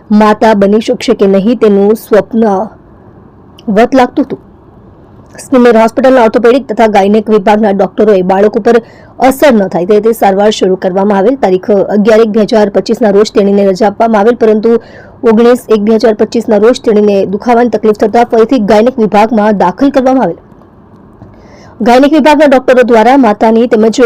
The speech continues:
ગર્ભમાં રહેલ બાળકની સંપૂર્ણ કાળજી રાખવામાં આવી. સમયાંતરે માતાના લોહીના રિપોર્ટ તેમજ બાળકના વિકાસ માટે જરૂરી સોનોગ્રાફી કરવામાં આવેલ. લોહીની ઉણપના લીધે અલગ અલગ દિવસોમાં કુલ તેર લોહીની બોટલ ચઢાવવામાં આવેલ. તારીખ છવ્વીસ બે બે હજાર પચીસના રોજ મહાશિવરાત્રિના દિવસે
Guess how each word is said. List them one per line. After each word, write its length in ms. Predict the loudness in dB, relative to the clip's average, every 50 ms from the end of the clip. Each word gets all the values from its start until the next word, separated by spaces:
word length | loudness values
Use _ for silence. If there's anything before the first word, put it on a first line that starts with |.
| 2 2 2
ગર્ભમાં 480 | 2 0 0 2 2 2 4 4 4
રહેલ 220 | 4 2 2 2 2
બાળકની 400 | 2 2 2 0 0 0 -2 -2
સંપૂર્ણ 520 | -2 -2 0 0 0 2 2 2 2 2
કાળજી 340 | 2 2 0 0 0 0 -2
રાખવામાં 400 | -2 -2 -4 -6 -6 -6 -6 -8
આવી. 120 | -10 -12
સમયાંતરે 580 | -6 -4 -2 0 2 2 0 0 0 0 0 2
માતાના 440 | 0 0 0 0 0 2 2 0 -2 -4 -18 -20 -20 -12 -4
લોહીના 440 | 0 2 4 4 4 4 4 4 4
રિપોર્ટ 360 | 2 2 0 2 0 0 0
તેમજ 240 | 0 -2 -2 -2 0 0
બાળકના 340 | 0 2 2 0 0 0 -2
વિકાસ 400 | -2 0 0 2 2 2 2 2
માટે 220 | 0 0 2 0
જરૂરી 360 | -2 0 0 0 2 2 0
સોનોગ્રાફી 500 | 0 0 0 0 0 0 -2 -2 -2 -4
કરવામાં 460 | -6 -4 -4 -2 -2 -2 -2 -2 -2 -4
આવેલ. 140 | -4 -6 -6 -10 -20 -20 -20 -20 -20 -6 -2
લોહીની 380 | 2 2 4 4 4 2 2 2
ઉણપના 320 | 2 2 2 2 2 2
લીધે 280 | 2 0 0 2 0 2
અલગ 300 | 2 2 2 2 2 2
અલગ 140 | 2 0 0
દિવસોમાં 480 | 0 -4 -6 -2 -2 0 2 2 0
કુલ 200 | 0 0 -2 -2
તેર 640 | -2 -6 -4 -2 2 2 4 4 4 4 2 2 2
લોહીની 340 | 2 2 2 2 2 2 2
બોટલ 340 | 2 2 0 0 2 0 -2
ચઢાવવામાં 540 | 0 0 -2 -2 0 -2 0 0 0 0 0
આવેલ. 180 | 0 -2 -4 -6 -14 -20 -20 -20 -20 -6 -2
તારીખ 260 | 0 2 2 2 2 0 0 2 2
છવ્વીસ 340 | 0 2 2 2 0 0 0
બે 140 | 0 0 2
બે 120 | 2 2 2
હજાર 320 | 0 2 2 2 2 2
પચીસના 440 | 0 -2 -2 -2 -2 -2 0 0 0
રોજ 300 | 2 2 2 2 2 0
મહાશિવરાત્રિના 880 | 0 0 0 0 -2 -2 0 0 0 2 2 2 2 2 0 0 0
દિવસે 480 | 0 0 0 -2 -2 0 0 -2 -4 -4